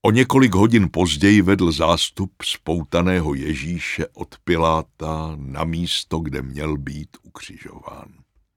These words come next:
Náhle všichni strnuli hrůzou. Uviděli ležet Jidášovo tělo pod uschlým stromem. Provaz, na kterém se Jidáš oběsil, pod váhou těla nevydržel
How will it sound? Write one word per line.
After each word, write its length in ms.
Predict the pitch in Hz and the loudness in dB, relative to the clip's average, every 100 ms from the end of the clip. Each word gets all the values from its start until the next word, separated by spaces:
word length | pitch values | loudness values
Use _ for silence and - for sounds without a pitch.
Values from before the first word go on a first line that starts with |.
| _ _ _ _ _ _ _ _ _ _ _ _ - | _ _ _ _ _ _ _ _ _ _ _ _ -8
Náhle 400 | 78 85 90 92 | -2 0 0 -4
všichni 500 | - 87 - 90 85 | -4 -8 -4 -4 -2
strnuli 720 | - - - 123 127 92 85 | -4 -6 -6 -4 -2 -2 -2
hrůzou. 680 | 71 62 - - - - - _ _ _ _ _ _ _ _ _ _ _ - | -4 -10 -16 -16 -18 -20 -20 _ _ _ _ _ _ _ _ _ _ _ -12
Uviděli 540 | 87 80 73 76 69 | -10 -6 -4 -4 -4
ležet 540 | 65 87 87 90 - | -2 -2 0 -4 -6
Jidášovo 880 | 65 73 90 87 92 85 - 76 62 - - | -14 -4 -2 0 -2 -4 -6 -6 -8 -14 -10
tělo 340 | 76 76 73 _ _ _ _ | -8 -8 -12 _ _ _ _
pod 220 | - - - | -16 -16 -18
uschlým 580 | - - - 69 67 69 | -16 -16 -16 -14 -14 -12
stromem. 720 | - - 65 64 67 - - _ _ _ _ _ _ _ _ _ _ _ _ _ _ _ - | -12 -12 -16 -16 -16 -18 -20 _ _ _ _ _ _ _ _ _ _ _ _ _ _ _ -4
Provaz, 500 | 87 101 101 107 - | 2 4 4 0 -2
na 120 | 87 | -2
kterém 420 | - 90 87 85 | -2 -2 0 0
se 160 | 78 71 | -2 -4
Jidáš 440 | 71 71 67 - - | -4 -4 -6 -8 -10
oběsil, 760 | 87 69 82 82 - 80 78 | -8 -2 -2 -2 -6 -6 -6
pod 260 | - 78 67 | -6 -8 -8
váhou 520 | 71 76 69 65 65 | -6 -4 -4 -8 -16
těla 360 | _ 76 73 73 | _ -10 -8 -8
nevydržel 800 | 67 65 65 67 69 76 73 | -12 -14 -14 -14 -12 -12 -12